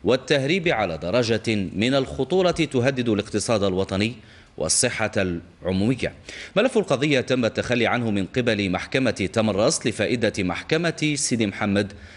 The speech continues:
قسم مكافحة الجريمة المنظمة عبر الوطنية، بناء على طلب نيابة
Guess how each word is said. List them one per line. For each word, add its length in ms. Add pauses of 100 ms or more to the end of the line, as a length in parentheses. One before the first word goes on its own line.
(220)
قسم 380
مكافحة 600
الجريمة 560
المنظمة 600 (400)
عبر 260
الوطنية، 560 (320)
بناء 540
على 460
طلب 300
نيابة 460